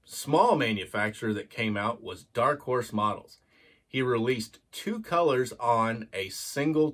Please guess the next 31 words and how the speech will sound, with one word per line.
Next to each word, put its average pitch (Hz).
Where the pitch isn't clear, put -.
casting 127
of 98
a 87
nineteen 147
fifty 147
Oldsmobile 135
Rocket 117
eighty-eight 113
two-door 151
coupe. 120
Now, 120
he 190
only 156
made 120
about 110
three 165
hundred 139
and 104
fifty 127
of 92
each 120
of 90
these, 85
making 117
these 107
very 139
sought-after 107
models 101
and 98
hard-to-find 107
collectibles. -